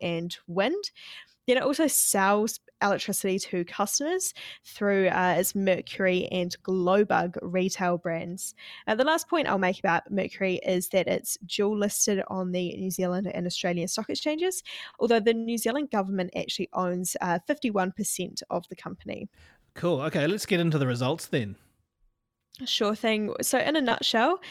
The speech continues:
Speaker 1: how M-, Mercury described these results was that they reflect the significant change that the company went through during the six months.
Speaker 2: Uh, what do you mean by that?
Speaker 1: So, within the past half year, Mercury has transformed from being a company with no wind generation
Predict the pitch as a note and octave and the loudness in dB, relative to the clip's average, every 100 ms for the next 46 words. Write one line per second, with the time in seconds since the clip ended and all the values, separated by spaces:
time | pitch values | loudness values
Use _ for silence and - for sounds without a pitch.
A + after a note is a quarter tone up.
0 | - - - B3+ B3 A#3 A#3 A3+ A3+ A#3+ | -16 -6 0 2 2 -2 2 2 2 2
1 | A3 A3 - - F#3+ G3 G#3 A3 - G3+ | 2 2 -2 0 2 2 2 0 0 2
2 | F#3 F#3 G#3 - G#3 G3+ G#3 A3 A3 A3+ | 4 4 2 -2 0 2 2 2 2 0
3 | - A#3+ - - D4+ C#4 B3 A3+ G#3 B3 | -2 -2 -2 -2 0 0 0 0 -2 0
4 | D#4 D#4+ E4+ - - A3+ A3+ A3 G#3+ - | 0 -2 -4 -4 -2 0 0 -2 -6 -4
5 | G3+ F#3+ F#3+ F3+ F#3+ - G3 F3+ - F#3+ | -6 -4 -4 -2 -4 -4 -4 -4 -4 -4
6 | F#3 F3+ G3 - - - G3 - - - | -4 -4 -6 -10 -10 -6 -6 -6 -10 -12
7 | - - _ F3+ - _ C#3 D3 E3 F3 | -12 -14 _ -16 -16 _ -12 -6 -2 -2
8 | E3+ D#3+ D3+ C3+ D3+ A#2 - _ _ _ | -2 0 0 -2 -4 -8 -14 _ _ _
9 | _ _ _ _ _ _ _ _ - - | _ _ _ _ _ _ _ _ -4 2
10 | D4 C#4+ - - - D4 D4+ E4+ F#4+ C#4+ | 4 4 0 -6 0 0 2 2 0 0
11 | - - G#3 G3+ - - - - F#3+ F#3 | -6 0 0 0 -4 -8 -10 -4 -2 -2
12 | - F#3+ F3 G#2+ - A3 A3+ B3+ - D#4 | -2 -2 0 -2 -2 0 0 0 -2 -2
13 | D#4+ D4 D#4 - A3+ G#3 - - G3 F#3+ | 0 0 -2 -4 -4 -4 -6 -4 -2 -2
14 | G3 - F#3 F#3 F3+ F3 E3+ - F3+ F3+ | -4 -4 -2 0 0 -2 -6 -6 -6 -4
15 | F3+ F3 F3+ F3+ F3 F3 F3+ A#3+ C#4 C#4+ | -2 2 0 0 -4 -2 2 4 2 0
16 | G3 G3 F#3+ A3 - - E3+ D#3+ - - | -2 -2 -2 -4 -6 -4 -2 -2 -4 -6
17 | - | -8